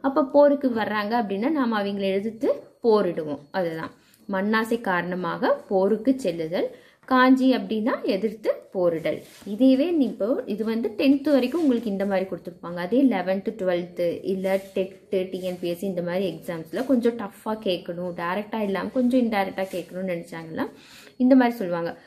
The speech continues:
வட்கார் மேல் செல்லுவது, மண்ணாசை காரணமாக போருக்கு செல்லுதலுக்கு பதிலா வஞ்சிங்கிறத வட்கார் மேல் செல்லுவது வஞ்சி, உட்காது எதிரொன்றல் காஞ்சி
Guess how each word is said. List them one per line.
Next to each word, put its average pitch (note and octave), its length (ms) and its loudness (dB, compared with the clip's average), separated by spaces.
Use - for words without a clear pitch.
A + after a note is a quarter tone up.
வட்கார் G3 560 -2
மேல் F#3+ 220 0
செல்லுவது, E3 580 -2
மண்ணாசை B3+ 600 2
காரணமாக F#3 640 -2
போருக்கு A3 680 -2
செல்லுதலுக்கு F3+ 560 -4
பதிலா E3+ 260 -4
வஞ்சிங்கிறத F#3+ 880 -2
வட்கார் G3+ 520 -2
மேல் G3 220 0
செல்லுவது F3 580 2
வஞ்சி, D#3+ 640 -4
உட்காது G#3 560 0
எதிரொன்றல் F#3 680 0
காஞ்சி E3 580 -4